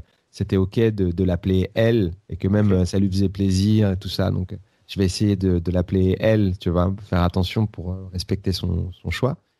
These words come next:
Speaker 2: Mhm.
Speaker 1: puis, euh, qui elle est, tu vois. C'est quelqu'un qui est pas du tout, qui est pas du tout violent dans sa manière de, de, d'être,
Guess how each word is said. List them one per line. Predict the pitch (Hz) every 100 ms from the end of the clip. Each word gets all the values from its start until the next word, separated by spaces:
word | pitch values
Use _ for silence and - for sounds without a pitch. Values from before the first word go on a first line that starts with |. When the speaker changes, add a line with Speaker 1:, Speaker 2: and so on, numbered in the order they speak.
| _ _
Speaker 2:
Mhm. | 117 98
Speaker 1:
puis, | 98 92 87
euh, | 85
qui | - 98
elle | 87
est, | 123
tu | 156 107
vois. | 123 - _ _
C'est | -
quelqu'un | 120 120 147
qui | 117
est |
pas | 131
du | 120 127
tout, | - 151 156 147 127 - _ _
qui | -
est | -
pas | 123
du | 107
tout | 113 131
violent | 107 101 127 120 123 131
dans | 117
sa | 92 101
manière | 101 98 107 107
de, | 92 95 -
de, | 98 95
d'être, | 92 123 123 -